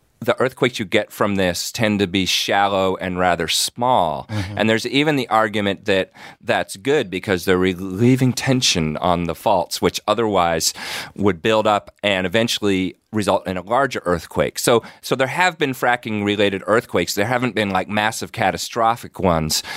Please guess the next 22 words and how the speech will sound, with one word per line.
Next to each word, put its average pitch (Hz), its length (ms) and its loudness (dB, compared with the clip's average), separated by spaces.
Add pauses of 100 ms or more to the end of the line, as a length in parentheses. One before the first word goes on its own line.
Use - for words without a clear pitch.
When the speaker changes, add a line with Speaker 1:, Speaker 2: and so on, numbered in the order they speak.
(220)
Speaker 1:
Uh, 90 320 0
it 120 240 -2
does 156 240 2
speak 131 300 0
to - 100 -4
the 98 80 -2
fact 101 440 0
that 87 280 2 (280)
there 104 240 -2
are 123 200 4
unintended 107 580 -2
consequences 92 960 -2
when 92 160 2
we 90 80 -2
start 98 320 -2
doing 92 240 2
these 87 220 0
major 101 800 2
engineering 95 580 0
projects 90 560 -2
and, 85 180 0
like, 85 280 -2